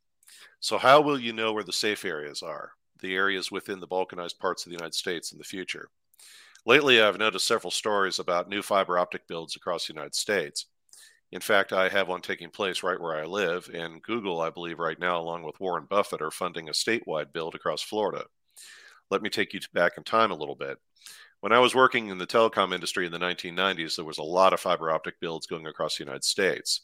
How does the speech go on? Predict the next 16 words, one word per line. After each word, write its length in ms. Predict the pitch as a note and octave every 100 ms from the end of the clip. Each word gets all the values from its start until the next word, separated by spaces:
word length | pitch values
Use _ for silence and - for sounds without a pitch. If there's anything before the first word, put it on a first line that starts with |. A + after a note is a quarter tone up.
| -
This 200 | D#2+ E2+
was 80 | -
due 180 | F2
to 80 | D#2+
the 100 | D#2
massive 360 | D#2+ E2 - D2+
growth 340 | D#2 E2 -
of 80 | D#2
telecommunication 760 | F2 D#2+ - D2+ - E2 -
services, 580 | - F2+ E2 D#2+ - D#2
growth 280 | - D2+ -
of 60 | D2
the 100 | D2+
internet, 360 | D2+ C#2+ C#2+
et 100 | C#2
cetera. 360 | - F2+ C#2+